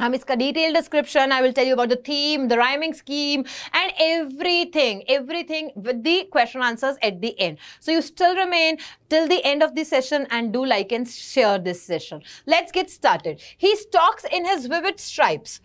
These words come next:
This is called a stripe. See, if the spelling is this, this is called a strip and this is stripes. The pronunciation changes,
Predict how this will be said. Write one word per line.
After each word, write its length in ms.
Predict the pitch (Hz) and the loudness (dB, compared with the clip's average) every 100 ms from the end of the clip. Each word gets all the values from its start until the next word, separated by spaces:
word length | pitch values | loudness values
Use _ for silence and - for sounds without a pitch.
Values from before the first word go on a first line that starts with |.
| - | -8
This 140 | - 320 | -2 2
is 140 | 440 | 2
called 240 | 440 339 339 | 4 2 2
a 60 | |
stripe. 380 | 381 - 208 143 - | -2 0 0 -2 -14
See, 220 | 214 381 262 - - - | -2 0 0 -4 -10 -2
if 140 | 466 | -2
the 180 | 285 339 | 4 4
spelling 460 | 359 - 311 330 415 | 4 0 0 0 0
is 120 | 440 | 0
this, 240 | - 185 - | 0 -2 0
this 200 | 208 285 | -4 -4
is 120 | 381 | -6
called 280 | - 285 285 | 2 4 6
a 80 | - | 2
strip 340 | - - 440 - - | 0 0 0 0 -2
and 180 | 277 285 | 0 0
this 120 | 294 | -2
is 120 | 359 | -2
stripes. 460 | - - 214 139 - - - - | -6 0 0 0 -12 -20 -20 -4
The 100 | 254 | 0
pronunciation 760 | 370 392 392 403 427 440 427 403 | 2 2 2 4 2 2 0 0
changes, 440 | 294 185 175 165 | 0 0 -2 -4